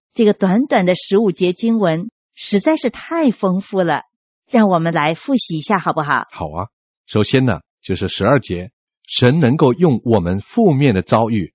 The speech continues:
Speaker 2: 来成就他正面的计划。
Speaker 1: 其次，负面的遭遇可以鼓励人信心更加的坚定，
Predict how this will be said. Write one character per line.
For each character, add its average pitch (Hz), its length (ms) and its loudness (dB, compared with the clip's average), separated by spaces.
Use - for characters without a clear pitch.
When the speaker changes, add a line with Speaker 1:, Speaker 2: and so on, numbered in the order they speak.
Speaker 2:
来 87 240 -4
成 82 260 -10
就 85 140 -6
他 82 160 -10
正 101 200 0
面 87 140 -6
的 80 80 -6
计 90 220 -4
划。 104 240 0
Speaker 1:
其 185 200 -2
次， 180 360 -2
负 254 240 0
面 214 200 2
的 175 100 0
遭 214 260 0
遇 220 340 0
可 214 120 2
以 220 100 4
鼓 202 240 2
励 240 180 0
人 185 360 0
信 277 280 0
心 247 240 0
更 302 260 2
加 254 180 2
的 233 100 2
坚 277 320 2
定， 277 320 0